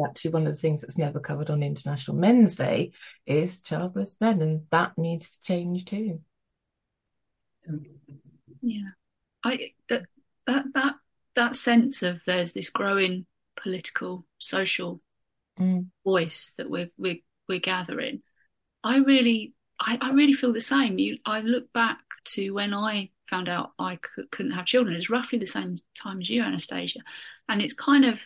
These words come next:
Speaker 2: there was nothing. I remember doing this, this desperate Google search, and there was nothing. But I reckon, you know, you Google now,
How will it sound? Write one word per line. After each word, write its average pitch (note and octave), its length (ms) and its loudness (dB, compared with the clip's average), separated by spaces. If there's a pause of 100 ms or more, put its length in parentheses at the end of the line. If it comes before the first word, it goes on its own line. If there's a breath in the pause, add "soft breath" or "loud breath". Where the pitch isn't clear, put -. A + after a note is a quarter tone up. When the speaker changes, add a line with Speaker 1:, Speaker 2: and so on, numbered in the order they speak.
(520)
Speaker 2:
there C4 120 2
was A#3+ 160 0
nothing. F4+ 340 2
I F3+ 60 -2
remember C#4+ 260 10
doing B3+ 300 6
this, - 180 0
this A3 220 -2
desperate - 560 -2
Google A#3 340 0
search, - 640 -2 (540)
and G3 140 0
there G3+ 60 0
was G3 100 -4
nothing. A#3 480 -2
But - 180 -4 (140)
I A3+ 80 -4
reckon, C4 440 2
you A#3 120 10
know, A3+ 100 4
you G3+ 220 -4
Google C4+ 340 6
now, - 520 2